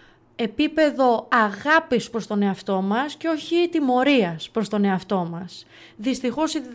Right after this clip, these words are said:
λέξη δίαιτα είναι παρεξηγημένη. Με το που ακούει κάποιος, α, ή λέει κάποιος, "Θα μπω σε δίαιτα", αμέσως αυτός ψυχολογικά μπορεί να συνεπάγεται στέρηση, κακοζωία,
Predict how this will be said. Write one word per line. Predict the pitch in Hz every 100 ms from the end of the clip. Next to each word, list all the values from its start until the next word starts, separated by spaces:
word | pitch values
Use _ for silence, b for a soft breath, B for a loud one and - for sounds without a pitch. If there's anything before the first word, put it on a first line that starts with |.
| 254
λέξη | 285 277 262
δίαιτα | 254 262 262
είναι | 262
παρεξηγημένη. | 294 277 269 226 208 214 208 196 196 226 269
Με | 285 269
το | 247
που | 233
ακούει | 233 233 269 302 311 302 285 269 262
κάποιος, | - 262 262 254 226 208
α, | - 233 - - -
ή | 262 226
λέει | 240 269
κάποιος, | 262 254 254 240
"Θα | 233
μπω | 202 240
σε | 240 233 160
δίαιτα", | 180 208 202 196 202 240 320 - b b b b b _
αμέσως | 320 302 370 370 381
αυτός | 302 - - 339 339
ψυχολογικά | - 339 302 262 240 233 285 320 381
μπορεί | 285 302
να | 330
συνεπάγεται | 269 277 233 233 269 202 180 165 170
στέρηση, | - 214 220 240 247 - 311 349 392 392 B B B B _
κακοζωία, | 233 233 254 226 220 202 208 240 247 311 370